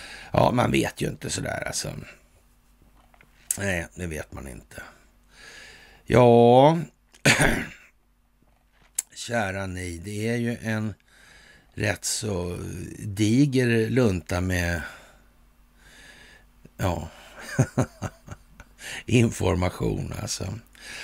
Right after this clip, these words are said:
Och det här kommer tillbaka. Det är Galicien och det är liksom de här delarna av världen som har på något vis hamnat i något konstigt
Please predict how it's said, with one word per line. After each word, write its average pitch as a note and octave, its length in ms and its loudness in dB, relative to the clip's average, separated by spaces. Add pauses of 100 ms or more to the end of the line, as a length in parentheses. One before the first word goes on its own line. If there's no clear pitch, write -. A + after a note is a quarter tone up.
(200)
Och B2+ 160 4
det B2+ 80 8
här C#3+ 160 8
kommer G#2+ 260 -8
tillbaka. G#2 640 -8
Det A2+ 200 -10
är - 20 -8
Galicien A2 960 -6
och G#2 80 -8
det G#2+ 380 -6
är G2 40 -10
liksom F#2 640 -10 (840)
de A#2 160 -6
här B2+ 180 -2
delarna B2+ 420 -2
av B2 100 -4
världen G#2 260 -6
som A#2 140 -4
har A#2 160 0 (560)
på A2 80 -2
något C#3 180 0
vis - 580 -4 (300)
hamnat A#2 800 0
i C3 40 -4
något A2+ 260 -8
konstigt - 1300 -6